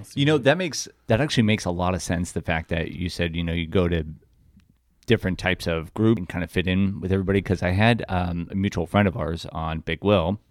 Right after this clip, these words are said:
Speaker 1: He owns another gym over here. But, and I say this with all, um, sincerity, you and Big Will are one of the few people in my life that I can, and I can count on one hand, and I don't know if I need all the, all the fingers, is that every single time your name comes up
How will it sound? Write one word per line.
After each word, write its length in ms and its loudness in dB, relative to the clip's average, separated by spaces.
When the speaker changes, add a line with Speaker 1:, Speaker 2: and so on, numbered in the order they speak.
Speaker 1:
He 140 0
owns 180 -2
another 240 -2
gym 240 -4
over 160 -4
here. 420 0
But, 360 0
and 100 -2
I 80 2
say 200 2
this 200 -2
with 140 -4
all, 500 -2
um, 380 -6
sincerity, 500 0
you 720 -2
and 320 0
Big 200 2
Will 380 0
are 100 -6
one 140 -2
of 60 -6
the 80 -10
few 260 -4
people 540 -2
in 180 -6
my 160 -4
life 420 -4
that 120 -2
I 140 -2
can, 300 -8
and 120 -4
I 220 -4
can 140 -8
count 200 -2
on 160 -4
one 140 0
hand, 300 2
and 100 0
I 40 -2
don't 200 0
know 80 2
if 80 -2
I 80 -2
need 180 -2
all 140 -2
the, 180 -6
all 180 -2
the 220 -4
fingers, 480 -2
is 60 -10
that 200 0
every 240 4
single 280 0
time 260 0
your 140 2
name 260 2
comes 300 -2
up 260 -2